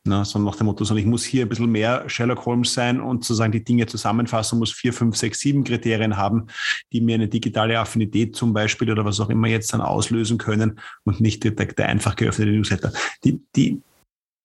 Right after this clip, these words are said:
die spannende Frage ist, glaub ich, dass wir halt manchmal in diese Falle tappen,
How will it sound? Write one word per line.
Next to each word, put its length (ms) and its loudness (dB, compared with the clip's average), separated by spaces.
die 80 0
spannende 360 0
Frage 260 0
ist, 100 -4
glaub 160 0
ich, 60 -2
dass 160 -4
wir 80 2
halt 100 0
manchmal 360 0
in 60 2
diese 200 2
Falle 340 0
tappen, 560 -2